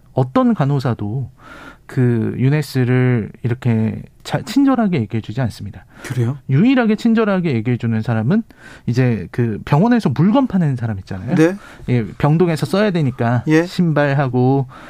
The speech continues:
Speaker 1: 이 실내화하고,
Speaker 2: 아, 그 사람은 돈 벌려고 친절하게 하는 거죠.
Speaker 1: 옷하고 그거를
Speaker 2: 음.
Speaker 1: 친절하게 얘기하니까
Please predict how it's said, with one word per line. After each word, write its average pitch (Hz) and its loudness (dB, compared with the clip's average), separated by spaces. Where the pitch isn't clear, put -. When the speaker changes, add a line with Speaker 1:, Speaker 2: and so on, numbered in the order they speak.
Speaker 1:
이 110 -2
실내화하고, 139 0
Speaker 2:
아, 175 -2
그 156 -2
사람은 175 2
돈 165 2
벌려고 185 4
친절하게 165 2
하는 147 2
거죠. 147 4
Speaker 1:
옷하고 147 2
그거를 240 4
Speaker 2:
음. - -4
Speaker 1:
친절하게 254 2
얘기하니까 127 -2